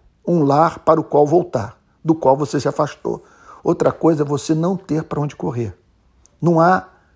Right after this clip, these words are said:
abrigo no universo para você. Não há um lugar de aconchego. Você não tem um para onde ir.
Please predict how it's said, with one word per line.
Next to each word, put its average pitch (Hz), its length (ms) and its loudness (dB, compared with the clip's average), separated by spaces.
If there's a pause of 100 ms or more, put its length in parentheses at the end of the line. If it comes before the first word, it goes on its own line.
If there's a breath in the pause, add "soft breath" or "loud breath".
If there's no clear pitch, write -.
(680 loud breath)
abrigo 160 680 2
no 123 80 2
universo 113 560 -2
para - 100 -6
você. - 320 -12 (600 soft breath)
Não 185 180 6
há - 20 8
um 196 100 4
lugar 170 320 2
de 165 80 -2
aconchego. 160 640 -4 (1600 loud breath)
Você 185 260 0
não 214 140 0
tem 208 300 0
um 208 180 0
para 214 220 2
onde 185 320 -2
ir. 139 420 -6